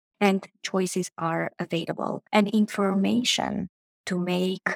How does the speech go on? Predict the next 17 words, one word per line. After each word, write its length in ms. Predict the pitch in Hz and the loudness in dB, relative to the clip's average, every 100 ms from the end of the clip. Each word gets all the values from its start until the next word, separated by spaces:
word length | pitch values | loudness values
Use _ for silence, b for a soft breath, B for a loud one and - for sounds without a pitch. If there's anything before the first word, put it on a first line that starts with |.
| - | -4
choices 640 | - - 202 214 - - - | -4 4 6 4 2 -6 -6
that 160 | - - | -6 -4
suit 320 | - - - - - | -4 -4 -6 -10 -10
us 280 | 165 - - _ _ | -8 -8 -10 _ _
is 220 | 180 170 - | -2 -2 -4
available. 580 | - - - - - - _ | -8 -6 -6 -6 -6 -8 _
And 160 | 202 196 | 2 4
that 320 | 233 247 - | 4 2 0
will 140 | 208 - | -4 -4
create 480 | - 185 175 175 - | -4 -2 -2 -6 -8
more 220 | 180 170 165 | -6 -4 -4
transparency, 960 | - 170 - - 170 160 160 - - - | -4 -4 -4 -2 -2 -2 -8 -8 -8 -6
and 180 | 170 160 | -6 0
that 260 | 156 156 | 0 0
will 140 | - 165 | -6 -8
create 540 | - - - - - - | -6 -6 -4 -6 -8 -6
more 280 | 170 - | -2 -2